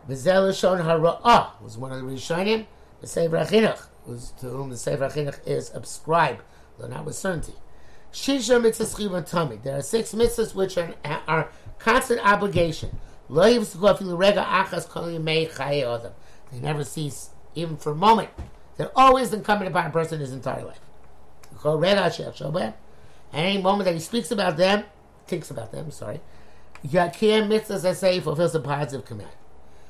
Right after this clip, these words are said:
By the way, these are they. Rachas, number one, Lamin sheish Eloah echad ba'olam, to know there's one God in the world. Shebaras habriya agdola hazos,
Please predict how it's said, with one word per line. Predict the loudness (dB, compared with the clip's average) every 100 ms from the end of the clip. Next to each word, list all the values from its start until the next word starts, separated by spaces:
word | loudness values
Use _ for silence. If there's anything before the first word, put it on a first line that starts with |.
| -16 -6
By | -2
the | 2
way, | 2 2
these | 0 -2 0
are | 2
they. | 0 0 0
Rachas, | 2 2 2 0 0 0
number | 2 2
one, | 0 -2 -4 -6 -14 -16 -16 -6
Lamin | -2 0 0
sheish | 2 0 2
Eloah | 4 6 4
echad | 4 2 4
ba'olam, | 4 4 0
to | 0
know | 2 2
there's | 0 -2
one | -2 -2 0
God | 4 4
in | 4
the | 0
world. | 4 6 6 2 -8 -20 -20 -20 -6
Shebaras | 0 2 4 2 2
habriya | -2 0 2 2 2
agdola | 0 0 0
hazos, | 2 4 2